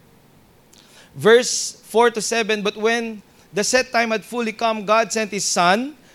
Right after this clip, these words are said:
born of a woman, born under the law, to redeem those under the law, tayo po yun,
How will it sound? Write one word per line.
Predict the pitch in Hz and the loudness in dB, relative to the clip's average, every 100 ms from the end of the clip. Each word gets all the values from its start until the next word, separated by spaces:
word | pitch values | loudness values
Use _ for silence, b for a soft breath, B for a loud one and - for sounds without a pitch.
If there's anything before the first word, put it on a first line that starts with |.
| b | b
born | 160 196 233 269 | 0 4 4 4
of | 262 | 0
a | 233 | -2
woman, | 196 185 202 208 160 | -2 -2 -2 -2 -2
born | 202 233 | 0 0
under | 233 214 202 | 0 0 0
the | 180 | 0
law, | 160 147 156 202 B B | 0 0 -2 -4 B B
to | 202 | 0
redeem | 208 185 247 233 | 0 2 -2 0
those | 190 214 208 180 | 2 2 0 0
under | 247 285 269 | 0 0 -2
the | 202 170 | 2 2
law, | 165 190 | 2 0
tayo | 175 175 175 | 0 -2 -2
po | 180 | -4
yun, | 165 165 196 | -4 -4 -8